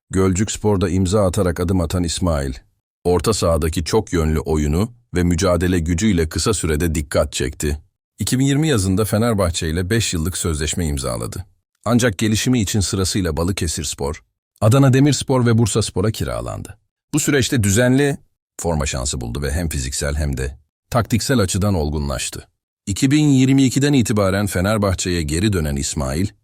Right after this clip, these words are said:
Sarı Lacivertli takımın orta sahasında kısa sürede vazgeçilmez isimlerden biri haline geldi. Bir bir seksenin üç boyundaki oyuncu özellikle defansif orta saha rolünde görev alsa da,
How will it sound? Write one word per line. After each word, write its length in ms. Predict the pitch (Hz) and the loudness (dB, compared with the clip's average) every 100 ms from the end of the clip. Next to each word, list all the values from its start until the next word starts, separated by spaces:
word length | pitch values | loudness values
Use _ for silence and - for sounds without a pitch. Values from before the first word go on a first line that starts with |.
| _ _ | _ _
Sarı 380 | - - 120 220 | -6 2 4 4
Lacivertli 600 | 214 190 160 165 139 139 | 2 2 2 2 2 0
takımın 340 | 123 104 120 | 0 0 2
orta 260 | 113 98 110 | 2 2 0
sahasında 520 | 107 95 87 95 90 | 0 0 0 0 -2
kısa 240 | - - 107 | -2 -2 -2
sürede 460 | - 71 64 58 - _ _ _ | -2 -4 -2 -6 -8 _ _ _
vazgeçilmez 680 | 90 95 87 98 107 110 98 | 0 0 2 0 2 2 0
isimlerden 600 | 92 - 95 92 90 95 | -2 0 0 0 0 0
biri 140 | 87 92 | 0 0
haline 360 | 82 76 71 | 0 0 -2
geldi. 460 | 69 64 50 60 - - _ _ _ | -4 -4 -6 -8 -10 -14 _ _ _
Bir 220 | 110 202 | -2 0
bir 80 | 196 | 0
seksenin 420 | - 147 131 120 | 0 0 2 2
üç 280 | 110 123 - | 2 0 0
boyundaki 500 | 101 95 90 90 - | 0 2 2 0 0
oyuncu 360 | 92 95 95 117 | 0 2 2 2
özellikle 720 | 95 87 90 90 95 98 82 | 0 0 0 0 -2 -2 -2
defansif 520 | 85 95 87 - - | -2 0 -2 -2 -4
orta 260 | 85 - 90 | -4 -2 -2
saha 320 | 85 82 85 | -2 0 0
rolünde 380 | 80 76 76 73 | -2 -2 -2 -4
görev 320 | 82 82 73 | -2 -2 -2
alsa 380 | 67 67 107 69 | -4 -4 -4 -4
da, 200 | 69 | -6